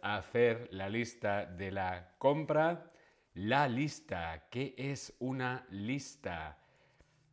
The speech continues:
Bien, la lista. Hacemos una lista de cosas. Cogemos un cuaderno, un bolígrafo y hacemos una lista. Uno, dos, tres. La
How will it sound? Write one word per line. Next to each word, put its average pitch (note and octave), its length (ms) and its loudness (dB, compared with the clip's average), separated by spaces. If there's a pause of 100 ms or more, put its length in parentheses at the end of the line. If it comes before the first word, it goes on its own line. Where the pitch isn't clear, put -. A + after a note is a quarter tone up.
(180)
Bien, A#2+ 480 0
la F2 160 0
lista. F#2 720 -6
Hacemos G2+ 560 -10
una G2 260 -4
lista C3+ 540 0
de F#2 220 -6
cosas. D3+ 800 2 (200)
Cogemos F2 440 -12
un E2 160 -12
cuaderno, C#3 680 0
un G#2 240 -6
bolígrafo A#2+ 640 -2
y G#2+ 160 -2
hacemos A2 320 -4
una F#2+ 160 -6
lista. F2 580 -10
Uno, G#2 440 2 (360)
dos, A#2+ 480 6 (320)
tres. C3 520 6
La A2 440 4